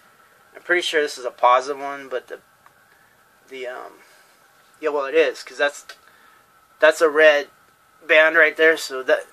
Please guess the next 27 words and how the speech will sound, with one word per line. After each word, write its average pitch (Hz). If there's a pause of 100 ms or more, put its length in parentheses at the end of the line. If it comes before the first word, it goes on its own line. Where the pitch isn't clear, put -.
(500)
as 147
opposed 151
to 143 (180)
a -
black 147
band 156
on 139
that 139
one. 170 (1600)
So -
that's 147
a 143
positive 135
right 123
there. -
So 165
that 156
you 143
could 147
easily 143
understand, 131
like, 127 (460)
at 147
night 151
in 139
the 139
dark, 147